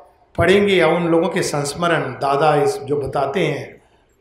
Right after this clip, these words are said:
जैसे जैसे उसकी जो pressure बढ़ता था super mind का उनका शरीर के ऊपर, तभी तो श्री अरविंद ने कहा कि "मेरा शरीर तैयार नहीं है इसके लिए,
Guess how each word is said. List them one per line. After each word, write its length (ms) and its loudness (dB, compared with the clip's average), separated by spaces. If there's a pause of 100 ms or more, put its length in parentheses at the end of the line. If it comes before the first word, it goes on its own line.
(480)
जैसे 360 0
जैसे 260 4
उसकी 340 2
जो 140 0
pressure 420 0
बढ़ता 440 0
था 120 0
super 360 -6
mind 320 -2
का 100 -4
उनका 220 -4
शरीर 500 -4
के 60 -4
ऊपर, 340 -4 (680)
तभी 180 -4
तो 140 0
श्री 180 -2
अरविंद 220 -2
ने 100 0
कहा 220 -2
कि 200 -6
"मेरा 300 0
शरीर 420 -4
तैयार 400 2
नहीं 220 0
है 100 0
इसके 260 -6
लिए, 360 -10